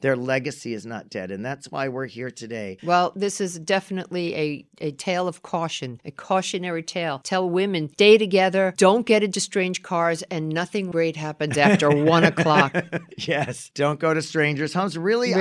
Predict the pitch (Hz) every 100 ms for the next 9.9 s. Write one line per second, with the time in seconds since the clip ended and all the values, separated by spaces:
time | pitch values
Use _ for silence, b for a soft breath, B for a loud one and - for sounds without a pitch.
0 | 190 180 160 165 185 208 247 226 240 220
1 | 220 196 202 254 226 147 139 180 - -
2 | 180 190 185 190 - 113 120 143 147 175
3 | 202 - 202 165 147 127 113 175 - 208
4 | - 208 - - - 247 202 196 196 190
5 | 185 175 _ _ _ _ - 214 - -
6 | 185 - - 131 143 135 135 110 110 113
7 | - 104 98 98 95 120 135 143 120 113
8 | 110 107 107 110 104 123 120 127 185 165
9 | 160 - 202 190 180 185 196 -